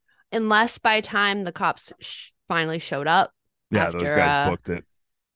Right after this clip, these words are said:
Speaker 1: yeah, they were like, "Peace in Greece," and he got his stuff back, I'm gonna
Speaker 2: Yeah.
Speaker 1: guess,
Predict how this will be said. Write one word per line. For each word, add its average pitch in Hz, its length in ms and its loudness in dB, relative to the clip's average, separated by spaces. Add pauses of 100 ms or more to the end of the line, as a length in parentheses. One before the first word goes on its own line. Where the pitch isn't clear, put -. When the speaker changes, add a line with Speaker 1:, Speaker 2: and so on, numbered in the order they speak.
Speaker 1:
yeah, 143 200 2
they 151 140 -2
were 151 100 -2
like, 143 260 -2
"Peace 185 320 -6
in 156 200 -4
Greece," 165 440 -4
and 156 300 -2 (280)
he 196 260 -6 (500)
got 269 200 0
his 196 100 2
stuff - 320 0
back, 135 380 2
I'm 175 140 -2
gonna 180 160 4
Speaker 2:
Yeah. 302 60 2
Speaker 1:
guess, 190 680 0